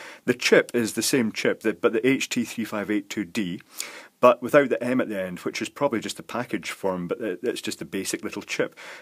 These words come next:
And I wondered if there'd be separation between the inputs, you know,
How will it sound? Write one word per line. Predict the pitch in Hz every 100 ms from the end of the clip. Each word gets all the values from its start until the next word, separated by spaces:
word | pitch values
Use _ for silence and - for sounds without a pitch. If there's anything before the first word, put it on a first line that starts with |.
| -
And | 135 135 123
I | 120 151
wondered | 127 113 107
if | -
there'd | 104
be | 104 101
separation | - 120 - 117 156 - 90
between | 98 - 107
the | 101 -
inputs, | 110 - 113 - -
you | 113 104
know, | 107